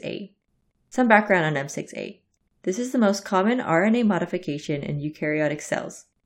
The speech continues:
The abundance of M six A increases with age,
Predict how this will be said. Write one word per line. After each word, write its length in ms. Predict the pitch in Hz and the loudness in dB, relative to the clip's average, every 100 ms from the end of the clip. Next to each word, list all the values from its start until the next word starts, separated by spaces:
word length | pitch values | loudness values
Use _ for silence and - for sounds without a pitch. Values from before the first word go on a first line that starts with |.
| _ _ - | _ _ 0
The 100 | 196 | 2
abundance 440 | 196 180 208 254 | 4 2 4 0
of 120 | 294 | -2
M 180 | - 180 | 0 -2
six 260 | 202 196 - | 0 -4 -4
A 220 | - 147 | -4 -4
increases 600 | - - 220 214 208 214 | -4 -2 -2 0 0 0
with 140 | 214 - | -4 -4
age, 420 | 151 147 - - | -6 -6 -8 -14